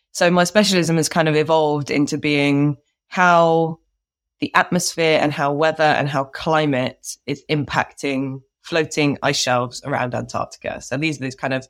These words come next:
platforms of ice that fringe the entire Antarctic continent and which are sort of gatekeepers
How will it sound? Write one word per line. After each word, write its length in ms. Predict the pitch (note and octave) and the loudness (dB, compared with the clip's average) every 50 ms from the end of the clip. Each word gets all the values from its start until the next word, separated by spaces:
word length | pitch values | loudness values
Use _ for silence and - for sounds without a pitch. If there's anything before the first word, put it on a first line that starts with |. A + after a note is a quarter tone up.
| - - _ _ _ _ | -20 -20 _ _ _ _
platforms 560 | - F#3+ - - - - E3+ D#3+ D#3 D3+ C#3 | -2 -2 -2 -2 -2 -2 -2 0 0 -2 -4
of 120 | D3+ - - - | -4 -4 -2 -2
ice 280 | C3+ C#3 C#3 C#3 - - | 0 0 0 -2 -6 -6
that 220 | - C#3 - - | -6 -6 -6 -8
fringe 680 | - - - E3+ D3+ C#3+ C#3+ C#3+ C#3 C#3 C3+ - - - | -10 -8 -6 -4 -4 -2 -2 -2 -2 -2 -4 -4 -6 -4
the 100 | C#3+ C3+ | -4 -4
entire 420 | C3 C3 - - C#3+ C#3+ C#3 C#3 | -4 -4 -6 -4 -2 0 0 0
Antarctic 640 | - - B2+ C3+ - - C3+ - - - - - - | -2 -2 -4 -6 -6 -4 -4 -4 -6 -8 -14 -14 -10
continent 640 | - C#3+ B2+ B2 - - A#2+ A#2+ A#2+ A#2+ - - _ _ _ _ _ _ _ _ - | -8 -8 -8 -8 -6 -6 -6 -4 -4 -6 -8 -10 _ _ _ _ _ _ _ _ -4
and 300 | C3 C3+ C3+ C#3 C3 B2+ | -2 0 0 -2 -4 -4
which 280 | - D3 C#3+ - - - | -6 -6 -6 -6 -6 -6
are 40 | C#3 | -6
sort 240 | - - D3 - B2+ | -6 -6 -6 -4 -6
of 200 | C#3 C3 - - | -6 -8 -4 -2
gatekeepers 920 | D#3 D3+ D3 - - - E3+ D#3+ - E3 D#3+ E3+ F#3 F#3+ - - - - | -2 -2 -2 -4 -8 -10 -10 -8 -4 -4 -4 -4 -4 -6 -8 -8 -8 -10